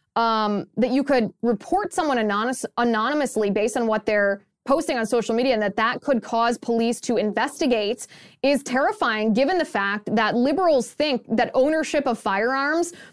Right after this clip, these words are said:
or pride in firearms or, um, photographs at the shooting range are signs that,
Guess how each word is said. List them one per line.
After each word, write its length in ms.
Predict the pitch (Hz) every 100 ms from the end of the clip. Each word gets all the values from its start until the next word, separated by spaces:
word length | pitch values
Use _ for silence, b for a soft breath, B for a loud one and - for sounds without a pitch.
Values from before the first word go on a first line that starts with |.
| _ -
or 300 | 262 254 247
pride 580 | - 285 285 330 339
in 240 | 233 269 269
firearms 800 | 247 214 240 285 294 320 320 247
or, 440 | 233 233 240 240 240 B B -
um, 340 | 226 226 220
photographs 880 | - - 226 294 277 320 330 359 - -
at 120 | 247 247
the 40 |
shooting 400 | 233 - 269 302
range 440 | 302 302 320 339 285 -
are 500 | 240 240 247 254 247 B _
signs 680 | - - 277 294 285 269 208
that, 420 | 233 226 220